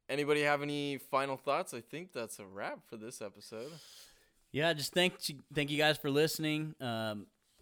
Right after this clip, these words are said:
Speaker 2: as you know, the podcast will come out tomorrow morning. Um, you know, we like, we like the questions, so hopefully you guys can give us some more questions. That's always good to, to answer your guys' questions and have fun with that. And,
Speaker 1: Mm-hmm.
Speaker 2: um,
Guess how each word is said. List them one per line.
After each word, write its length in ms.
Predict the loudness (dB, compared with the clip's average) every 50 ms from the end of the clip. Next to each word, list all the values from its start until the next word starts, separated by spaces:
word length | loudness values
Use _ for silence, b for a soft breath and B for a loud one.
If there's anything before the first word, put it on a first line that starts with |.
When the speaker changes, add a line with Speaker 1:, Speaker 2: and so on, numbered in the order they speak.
| -20 -16 -12
Speaker 2:
as 200 | -10 -10 -8 -6
you 40 | -6
know, 300 | -6 -4 -2 -2 -2 -2
the 200 | -2 -4 -6 -8 -6 -2
podcast 500 | 0 2 2 0 0 0 0 0 0 -2
will 80 | -4 -4
come 200 | -2 -2 -2 0
out 200 | 0 -2 -2 -4
tomorrow 320 | -2 0 0 2 2 0
morning. 540 | 0 0 0 0 -2 -2 -2 -2 -4 -6 -8 -10 _
Um, 520 | -10 -10 -8 -8 -8 -8 -8 -10 -10 -12 -14 -16 _ _ _ _ -8
you 120 | -4 -2
know, 260 | 0 2 2 0 -2 -4
we 160 | -6 -4 -2 0
like, 220 | 0 0 0 -2 -2
we 80 | -2 -2
like 200 | 0 0 -2 -4
the 80 | -8
questions, 480 | -2 0 0 0 0 0 -4 -4 -4 -2
so 100 | -2 -2
hopefully 320 | -2 -2 -4 -4 -4 -4 -4
you 60 | -2
guys 280 | -2 -2 -2 -2 -4 -4
can 260 | -6 -6 -4 -4 -2
give 160 | -2 -2 -2
us 100 | -2 -4
some 100 | -4 -4
more 120 | -4 -4 -4
questions. 520 | -4 -2 -2 -2 -2 -2 -4 -6 -6 -6
That's 200 | -6 -6 -4 -4
always 180 | -4 -4 -4 -6
good 280 | -4 -4 -4 -4 -4
to, 180 | -4 -6 -6 -6
to 160 | -8 -10 -10
answer 260 | -10 -8 -8 -8 -10
your 60 | -8 -6
guys' 260 | -6 -6 -6 -8 -8
questions 460 | -6 -4 -4 -4 -4 -6 -8 -8 -8
and 100 | -6 -4
have 160 | -4 -4 -4 -4
fun 180 | -4 -4 -4
with 140 | -6 -6 -6
that. 280 | -6 -4 -4 -4 -6 -8
And, 240 | -8 -8 -8 -8 -10 -12 _ -14
Speaker 1:
Mm-hmm. 460 | -14 -12 -12 -12 -12 -12 -10 -8 -6
Speaker 2:
um, 540 | -4 -4 -2 -4 -4 -4 -6 -6 -8 -10 -12